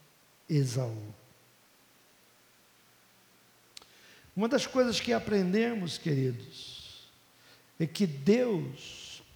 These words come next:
em Cristo, Ele nos escolheu não por causa das obras que nós tenhamos realizados,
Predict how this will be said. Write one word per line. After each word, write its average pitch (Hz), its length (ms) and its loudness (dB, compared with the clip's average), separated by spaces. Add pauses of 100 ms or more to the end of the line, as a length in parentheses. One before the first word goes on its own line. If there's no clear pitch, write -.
(140)
em 254 280 4
Cristo, - 760 -2 (1000)
Ele 220 240 8
nos 208 280 2
escolheu 214 760 4
não 254 420 0
por - 340 -6
causa 220 440 -2
das 202 480 -4
obras 214 480 0
que - 160 -6
nós 196 600 -2
tenhamos 208 640 -2
realizados, 170 880 -2